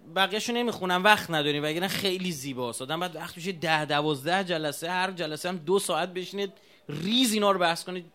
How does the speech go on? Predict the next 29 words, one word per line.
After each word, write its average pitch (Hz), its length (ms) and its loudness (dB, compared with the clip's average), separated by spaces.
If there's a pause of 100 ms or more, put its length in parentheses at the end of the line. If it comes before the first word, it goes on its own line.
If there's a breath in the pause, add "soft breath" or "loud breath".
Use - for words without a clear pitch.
(120)
جیگر 165 340 2
خودش 190 280 2
حال 156 200 4
بیاد. 120 320 -4
خب 151 200 -6 (720 loud breath)
اما 185 140 6
فرصت 196 560 2
نیستش 233 320 0
دیگه، 165 180 -2
ما 170 80 2
باید 175 180 4 (840)
سریع 156 380 2
ادامه 160 300 2
بدیم. 127 160 -12 (720 soft breath)
آیه 247 180 2
نود 285 360 4
و 277 60 4
هشتش، 240 680 2
یا 214 100 0
یه 220 120 0
هفتش 196 200 -4
ده 208 140 2
تایی 202 160 -2
رفتم 196 260 -2
جلو، 151 320 -2 (500 soft breath)
میگه: 233 140 -4
«فارادوا 254 880 2 (380)
به 202 80 2
کیدا»، 214 680 2